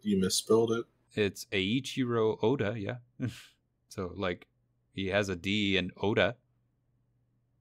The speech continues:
Speaker 1: I'm just saying that's what was, that was the question that was posed. I don't know if that
Speaker 2: Yeah,
Speaker 1: was a,
Speaker 2: maybe I misspelled it
Speaker 1: a
Speaker 2: somewhere,
Speaker 1: D's
Speaker 2: but
Speaker 1: nuts joke.
Speaker 2: Yeah, <laughs> maybe, like, he was trying to set me up.
Speaker 1: Gemma's saying he's serious.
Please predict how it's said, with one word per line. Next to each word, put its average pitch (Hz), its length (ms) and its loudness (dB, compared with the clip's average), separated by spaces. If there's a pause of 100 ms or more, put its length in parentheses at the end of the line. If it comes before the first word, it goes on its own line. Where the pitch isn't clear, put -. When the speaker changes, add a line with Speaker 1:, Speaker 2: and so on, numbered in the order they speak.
(920)
Speaker 1:
I'm 101 140 -6
just - 200 -6
saying - 220 -8
that's - 180 -12
what - 140 -2
was, - 240 -8
that 98 80 4
was 90 140 4
the - 160 -20
question 101 340 2
that 85 100 0
was 87 120 -2
posed. 101 680 4 (100)
I 90 60 -8
don't 95 240 -6
know 95 220 -4
if - 80 -8
that 113 60 -4
Speaker 2:
Yeah, 123 160 4
Speaker 1:
was 120 200 -2 (100)
a, 113 40 -6
Speaker 2:
maybe 123 420 4
I 120 80 8
misspelled 113 540 2
it 104 60 6
Speaker 1:
a 98 40 -2
Speaker 2:
somewhere, 98 300 8
Speaker 1:
D's 98 100 4
Speaker 2:
but 95 80 6
Speaker 1:
nuts 101 240 6
joke. 98 340 6 (120)
Speaker 2:
Yeah, 110 300 4
<laughs> 120 60 2
maybe, 156 460 6
like, 175 220 4
he 117 320 2
was 120 160 -2
trying 113 200 4
to 110 60 0
set 113 240 -2
me 113 160 4
up. 117 100 8
Speaker 1:
Gemma's 113 380 4
saying 120 240 6
he's 110 300 0
serious. 101 520 2